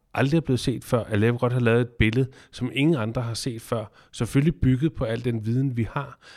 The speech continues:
men noget, der bliver skabt unikt. Og når du kan det inden for billeder, tekst, lyd, video og så videre,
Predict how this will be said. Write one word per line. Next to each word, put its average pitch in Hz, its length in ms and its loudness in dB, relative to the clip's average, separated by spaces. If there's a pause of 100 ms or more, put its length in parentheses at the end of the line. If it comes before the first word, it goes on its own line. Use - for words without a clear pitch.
(140)
men 120 260 6
noget, 107 260 0
der 117 60 -8
bliver 107 260 -8
skabt - 460 -8
unikt. 98 520 -2 (380)
Og 110 100 -6
når 120 80 2
du 123 60 2
kan 165 280 2
det 165 60 2
inden 143 240 4
for 135 140 0
billeder, 127 500 2 (280)
tekst, - 520 -6 (140)
lyd, 127 280 4 (440)
video 120 540 -2
og - 100 -12
så 101 120 -10
videre, 113 320 -2